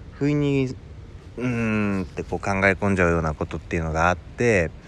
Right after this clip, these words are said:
えーっとね、これは多分僕が、あの、お医者さんにかかったりとか、自分でいろんな本を読んでいた時に、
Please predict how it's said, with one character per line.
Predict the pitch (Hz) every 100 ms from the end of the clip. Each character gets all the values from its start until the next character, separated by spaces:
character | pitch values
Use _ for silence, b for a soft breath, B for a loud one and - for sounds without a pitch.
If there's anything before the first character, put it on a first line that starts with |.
| B B B B B - -
え | 107 98 95 92
ー |
っ | -
と | 101
ね、 | 98 92 -
こ | 147
れ |
は | 190
多 | 185 190
分 | 165 113
僕 | 120 131 110
が、 | 95 87 82 -
あ | - 90
の、 | 87 87 85 85
お | 104
医 |
者 | 107
さ | 98
ん | 98
に | 98
か | 95
か | 98
っ | -
た | 87
り | 76
と | 78
か、 | 78 95 87
自 | 78 90
分 | 92 98
で | 95 95
い | 95
ろ | 104
ん | 104
な | 101 98
本 | 120 101
を | 85
読 | 104 104
ん |
で | 87
い | 80
た | 85
時 | 92 87 117
に、 | 135 127